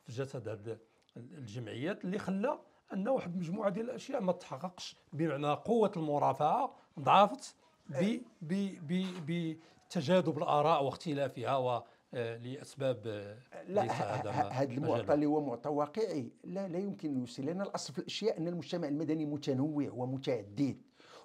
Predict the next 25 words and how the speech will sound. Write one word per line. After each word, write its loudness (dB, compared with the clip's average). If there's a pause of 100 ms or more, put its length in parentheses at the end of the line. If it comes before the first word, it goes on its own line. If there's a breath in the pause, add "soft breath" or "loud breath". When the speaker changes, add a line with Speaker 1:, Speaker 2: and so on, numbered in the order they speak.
Speaker 2:
و-، -2 (100)
واللي 2
غريب 6 (420)
واللي 0
غير 6
مفهوم 0
هو 6
أن 4
المجتمع 4
المدني 2
يكون -2
عنده 6
رأي 6
متطابق 6
في -14
قضايا 10
معينة 6
أو 6
مبادرات 8
تلقى 2
الحكومة. -2 (380 soft breath)
الأصل 6
في -4
الأشياء 6
والطبيعي 6